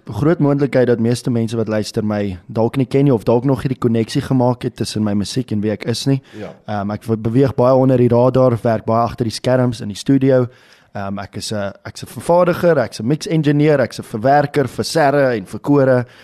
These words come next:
Speaker 1: Nou al vir die afgelope sewe of agt jaar van my lewe. Ek het in Potchefstroom geswat. Ek kom oorspronklik van Vanderbijl af. Ek het opgeëindig in Pretoria,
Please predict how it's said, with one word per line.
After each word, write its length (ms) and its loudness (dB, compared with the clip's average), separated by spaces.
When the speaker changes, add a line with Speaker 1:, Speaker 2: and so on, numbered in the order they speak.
Speaker 1:
Nou 120 2
al 80 4
vir 140 -6
die 60 0
afgelope 420 -2
sewe 240 -2
of 120 0
agt 260 -6
jaar 180 2
van 180 -4
my 100 2
lewe. 300 0
Ek 200 -4
het 180 -10
in 200 -4
Potchefstroom 560 -2
geswat. 600 -4
Ek 140 -18
kom 160 0
oorspronklik 520 -4
van 120 -8
Vanderbijl 500 -4
af. 280 -14
Ek 80 -20
het 80 -12
opgeëindig 560 0
in 100 -2
Pretoria, 640 0